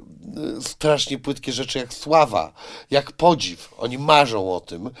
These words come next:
E, natomiast on niczego nie zaryzykował.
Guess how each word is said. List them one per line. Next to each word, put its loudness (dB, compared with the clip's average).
E, 4
natomiast 2
on 4
niczego 2
nie 4
zaryzykował. 8